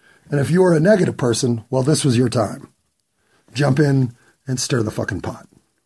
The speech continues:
So along comes this movie, three hundred, <clears throat> about a band of machismo, uh, stand against all comers who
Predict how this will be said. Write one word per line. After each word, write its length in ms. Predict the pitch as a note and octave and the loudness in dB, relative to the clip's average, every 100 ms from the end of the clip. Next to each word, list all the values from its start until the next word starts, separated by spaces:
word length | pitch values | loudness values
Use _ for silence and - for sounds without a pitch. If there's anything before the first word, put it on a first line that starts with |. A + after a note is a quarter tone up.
| _ _ _ | _ _ _
So 340 | D#3+ D#3+ C3+ - - _ _ _ _ _ - _ - | 0 0 0 -10 -20 _ _ _ _ _ -20 _ -4
along 280 | D3 G3 F3 | -2 0 2
comes 200 | F3+ C#3+ | 2 2
this 160 | C#3 | 2
movie, 380 | F3 D#3+ C#3+ A#2 - | 4 6 4 0 -2
three 180 | D#3+ D3 | 2 4
hundred, 420 | G#3+ D#3 B2+ - _ | 4 4 -2 -6 _
<clears throat> 140 | _ | _
about 580 | - - F#3+ E3+ D3+ D3+ | -4 2 2 4 2 2
a 60 | C3+ | 2
band 320 | D3 D3 D3 | 0 0 0
of 260 | C3 - - _ _ _ _ _ _ | -2 -4 -16 _ _ _ _ _ _
machismo, 720 | C#3 C3+ F3 B2+ C#3+ C3+ A#2+ - _ _ _ _ _ _ _ _ | -4 2 2 2 2 2 -2 -8 _ _ _ _ _ _ _ _
uh, 220 | C3+ C3 | 0 2
stand 300 | A2 - C#3+ | 2 2 2
against 380 | C3 B2+ G#2+ - - - | 2 0 -2 -8 -16 -2
all 280 | C#3 C3+ B2+ | 2 2 2
comers 500 | D#3 C#3+ B2+ A2+ - _ _ _ | 0 2 0 -4 -14 _ _ _
who 380 | D#3 D#3 B2+ | 4 4 4